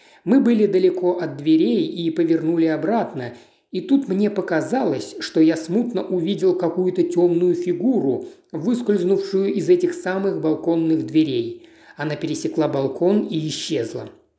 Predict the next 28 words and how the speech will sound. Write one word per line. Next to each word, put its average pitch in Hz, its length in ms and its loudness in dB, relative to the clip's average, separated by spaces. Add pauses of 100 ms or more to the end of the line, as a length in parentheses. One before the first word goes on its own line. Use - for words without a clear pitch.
(200)
Однако 147 340 -4
тогда 151 300 0
я 165 280 0
почти 156 400 -4
не 165 120 2
обратил 180 420 0
внимания 127 520 -6
на 131 140 -4
это 131 160 -6
событие. 139 800 -6 (400)
Я 143 200 0
знал, 190 360 0
что - 260 -4
Фицроу 160 600 0
должен 175 480 2
быть 165 160 -2
в - 80 -10
кабинете, 151 680 -4 (160)
и 180 80 0
мне 170 180 0
даже 156 240 2
в 139 100 -4
голову 208 360 2
не 156 120 0
пришла 147 340 -4
возможность 156 580 -2
какой-то - 460 -6
кражи. 127 580 -4